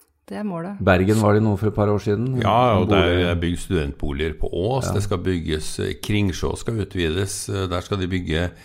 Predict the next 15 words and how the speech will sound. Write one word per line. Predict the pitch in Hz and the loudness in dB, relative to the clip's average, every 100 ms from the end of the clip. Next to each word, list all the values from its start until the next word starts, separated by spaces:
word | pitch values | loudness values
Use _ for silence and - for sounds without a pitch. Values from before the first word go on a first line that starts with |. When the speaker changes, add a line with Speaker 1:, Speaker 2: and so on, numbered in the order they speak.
| - - - - _ - - | -20 -20 -20 -20 _ -16 -4
Speaker 3:
elleve, | 113 107 80 76 78 78 | 0 0 0 0 0 -2
to | - 101 98 | 0 0 2
elleve-etasjes, | 98 87 73 71 69 69 - 92 90 - - | 0 0 -2 -2 -2 -2 -4 -6 -6 -10 -6
eh, | 98 95 90 90 90 | -4 -2 -2 -2 -2
bygg, | 87 107 147 123 - - | 0 0 0 -4 -6 -6
eh, | 117 104 98 101 98 98 98 95 95 | -6 -4 -2 -2 -2 -2 -2 -2 -2
hvorav | 92 85 80 | -2 -4 -2
de | 90 | 0
ni | 95 87 90 | 2 2 0
øverste | 73 64 - - | 0 -2 -6 -6
etasjene | 76 69 - 50 | -6 -6 -8 -6
er | - 69 73 | -4 -4 -4
i | 73 73 | -4 -6
tre. | 73 - - _ _ _ _ _ - - - - _ - | -6 -10 -14 _ _ _ _ _ -20 -20 -20 -20 _ -8
Speaker 2:
Eh, | - 117 123 | 0 4 4